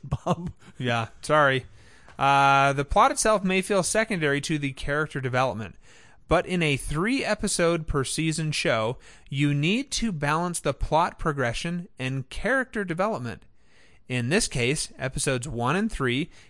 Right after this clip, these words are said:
Speaker 2: getting the plot and action, with episode two getting the talking and emotional weight.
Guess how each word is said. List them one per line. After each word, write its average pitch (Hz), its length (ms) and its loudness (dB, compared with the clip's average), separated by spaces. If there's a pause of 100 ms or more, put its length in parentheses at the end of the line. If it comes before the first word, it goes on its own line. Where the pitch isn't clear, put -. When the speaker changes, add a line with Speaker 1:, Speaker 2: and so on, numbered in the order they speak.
Speaker 2:
getting 226 280 0
the 220 80 0
plot 135 400 0
and 135 160 -6
action, 135 540 -4 (400)
with 160 160 -2
episode 175 560 0
two 175 420 0
getting 151 340 -2
the 151 80 -4
talking 123 640 -2
and 123 160 -4
emotional 117 540 -4
weight. 104 300 -10